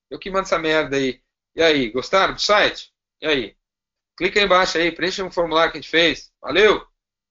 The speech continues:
Aí o cara joga a lata da cerveja no, na câmera do iPhone e quebra o iPhone. Pô, ia, esse vídeo ia viralizar, hein? C E O bêbado,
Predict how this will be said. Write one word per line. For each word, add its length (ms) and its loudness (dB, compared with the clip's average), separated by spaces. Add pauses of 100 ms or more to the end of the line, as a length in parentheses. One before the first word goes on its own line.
Aí 180 0
o 60 -10
cara 200 0
joga 360 4
a 20 -2
lata 300 0
da 80 -2
cerveja 480 -4
no, 260 -8 (220)
na 100 -2
câmera 380 -4
do 100 2
iPhone 300 -6
e 40 -8
quebra 360 -2
o 40 0
iPhone. 380 -10 (1160)
Pô, 160 4
ia, 260 2
esse 180 -10
vídeo 240 -4
ia 40 0
viralizar, 520 2
hein? 100 -8 (840)
C 200 -6
E 40 2
O 140 2
bêbado, 520 0